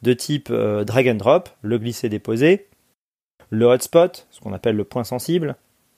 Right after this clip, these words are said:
Par exemple, on vous présentera un graphique, disons, euh, euh,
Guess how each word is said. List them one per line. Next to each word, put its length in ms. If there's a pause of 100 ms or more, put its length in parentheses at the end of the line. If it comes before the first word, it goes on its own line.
(140)
Par 140
exemple, 420
on 60
vous 200 (180)
présentera 540
un 80
graphique, 520 (340)
disons, 540
euh, 300 (500)
euh, 640